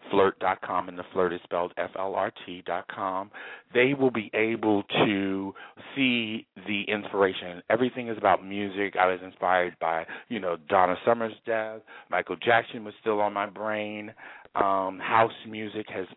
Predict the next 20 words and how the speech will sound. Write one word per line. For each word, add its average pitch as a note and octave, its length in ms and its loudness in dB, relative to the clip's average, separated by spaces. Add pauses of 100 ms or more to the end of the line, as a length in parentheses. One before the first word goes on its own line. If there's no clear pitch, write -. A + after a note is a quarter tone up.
been G2 400 -6
really G2+ 480 0
an F#2 220 -2
inspiration G2 640 -2
throughout G2+ 380 4
my F#2+ 100 -4
whole F#2 300 -2
life. F#2+ 300 -2 (500)
So D3 100 6
I C3+ 120 8
captured - 540 0
all G2 180 4
that. G2 260 -4
So B2 60 -8
the B2+ 100 -8
trunk F#3+ 320 2
show E3+ 100 6
is C#3 80 -2
gonna B2 240 -2 (140)
give A#2+ 160 2